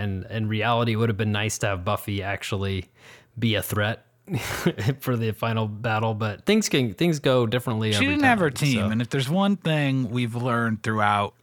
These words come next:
Speaker 2: kind of, uh, the run of Buffy is what really makes her strong as a Slayer compared to previous Slayers is that she has a team. She has a family that she can depend on, you know, to help her, whereas other Slayers were lone fighters, and we see what happens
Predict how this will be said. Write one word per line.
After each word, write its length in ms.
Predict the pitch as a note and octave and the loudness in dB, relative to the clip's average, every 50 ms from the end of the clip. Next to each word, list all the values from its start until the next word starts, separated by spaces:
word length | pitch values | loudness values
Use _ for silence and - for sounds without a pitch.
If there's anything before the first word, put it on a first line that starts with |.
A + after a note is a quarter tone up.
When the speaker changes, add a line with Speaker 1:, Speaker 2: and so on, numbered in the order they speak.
| _ - | _ -16
Speaker 2:
kind 320 | - - A2 A2 G#2 G#2 G#2 | -8 -4 -2 0 0 0 -2
of, 160 | G2 F#2+ G2+ | -4 -4 -4
uh, 160 | G2+ G2 G2 | -4 -4 -4
the 120 | F#2+ A2 | -4 -4
run 440 | G#2+ G#2 A#2+ C#3 D3 C#3 C3 A2 G2+ | -2 0 2 2 4 4 2 2 0
of 120 | G2+ G2 - | -2 -4 -2
Buffy 380 | - G#2+ G2+ G2 - A2 G2+ G2 | 0 0 0 0 -2 -4 -4 -4
is 160 | G2 F#2 - A2+ | -4 -4 -2 0
what 200 | E3 F3+ - - | 0 0 0 0
really 240 | C#3 E3 E3+ D3+ C#3+ | 0 2 2 2 2
makes 420 | B2+ B2 B2+ B2+ C3 A#2+ - - - | 2 2 2 2 2 0 -4 -6 -4
her 220 | - C3 B2+ A#2 | -2 0 0 0
strong 760 | - - - - A#2 B2 C#3 D#3 D3+ C3 A2 G#2 F#2+ F#2 F2+ | -2 -4 -4 -2 0 2 2 4 4 4 2 2 0 -2 -4
as 260 | - A2 A2 A2 G2+ | -2 0 0 0 -2
a 80 | G#2 G#2+ | -4 -8
Slayer 540 | - - - A2+ A2 G#2+ G#2 G2+ G2 G2+ | -8 -8 -8 -6 -4 -2 -2 -2 -4 -4
compared 440 | F#2+ - A2+ G#2+ - - A#2+ A2 G#2 F#2+ | -4 -4 -4 -4 -2 0 0 0 0 -2
to 40 | |
previous 460 | F#2 - - C3 B2 G#2 G2+ F#2+ F#2 - | -6 -4 -4 -2 -2 -2 -2 -2 -4 -6
Slayers 480 | - - G2+ F#2 F#2 F2+ F2+ F#2+ - A2 | -8 -6 -6 -4 -2 -2 -4 -4 -6 -6
is 120 | A2+ G2+ | -6 -4
that 180 | - G#2 G2+ - | -4 -4 -2 -2
she 200 | - - A2+ F#2+ | -2 -2 -2 -2
has 300 | - C3+ D3 D#3 C#3 A#2+ | 0 2 2 2 2 0
a 60 | G2 | -2
team. 320 | - - G2 F#2+ F2 E2 | -4 -4 -6 -6 -4 -4
She 160 | F2 - G#2+ | -6 -4 -2
has 240 | G#2 A#2 A#2 A2+ G#2 | -2 0 0 0 -2
a 60 | G#2+ | -4
family 480 | - - G#2+ G2+ G2+ G2 F#2+ F#2+ F2 F2 | -6 -4 -4 -2 -2 -2 -4 -4 -6 -8
that 160 | E2+ F2+ F2 | -10 -10 -10
she 160 | - - G#2 | -10 -10 -10
can 320 | F#2 - G2+ F2+ F#2 F#2 F2+ | -10 -10 -10 -8 -8 -10 -10
depend 420 | - G2+ - - C#3 C3 B2 A2 F#2 | -12 -8 -4 0 0 2 0 0 -2
on, 380 | E2 D#2 D2+ D#2 D2+ D#2+ D#2 - | -2 -6 -6 -8 -8 -10 -12 -10
you 100 | F#2+ F#2+ | -8 -8
know, 160 | F#2 F2+ F#2 | -6 -6 -6
to 100 | - A2 | -6 -4
help 300 | - - B2+ C3 A2+ - | -2 0 0 0 -2 -4
her, 180 | - E2+ D#2 D#2 | -4 -4 -4 -4
whereas 300 | E2 F2 F2 F2 F2 F#2+ | -6 -6 -6 -6 -6 -6
other 180 | F#2 E2+ F2 | -8 -8 -8
Slayers 420 | E2+ - - F2+ E2+ E2 E2 D#2+ F2 | -8 -8 -8 -8 -8 -8 -8 -8 -8
were 140 | F2 F2+ F2 | -10 -8 -8
lone 320 | F2+ F#2 F2+ F2 E2 E2+ | -6 -6 -6 -6 -8 -10
fighters, 480 | - - G2+ G2 G2+ F2 D#2 D#2 - - | -6 -4 -2 -2 -2 -4 -6 -10 -10 -10
and 100 | F2+ E2+ | -10 -10
we 60 | G2 | -10
see 160 | - - G2+ | -10 -8 -6
what 120 | G2 G#2 | -4 -2
happens 520 | A2+ B2+ D3 D#3+ - G2 F2+ - - - | -2 -2 -2 -2 -4 -6 -8 -8 -10 -12